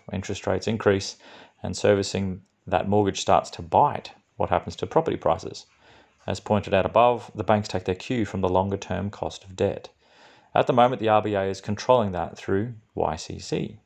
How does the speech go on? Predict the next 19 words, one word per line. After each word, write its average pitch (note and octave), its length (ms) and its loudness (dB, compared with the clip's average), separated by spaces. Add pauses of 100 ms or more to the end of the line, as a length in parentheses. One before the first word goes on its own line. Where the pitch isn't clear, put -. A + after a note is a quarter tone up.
(460)
How G#2+ 100 4
long G#2+ 220 0
they F#2+ 120 -6
can F#2+ 140 -10
do F#2+ 180 -4
this F#2 300 -10
is F2 160 -12
the F#2 80 -2
golden E2+ 320 -2
question. - 400 -4 (1300)
This - 140 -10
little F#2+ 140 -4
bit F2+ 160 -4
here G2 260 2
from F2+ 220 -4
the F#2+ 200 -6
A F#2+ 120 0 (160)
F - 160 -8
R E2 340 -2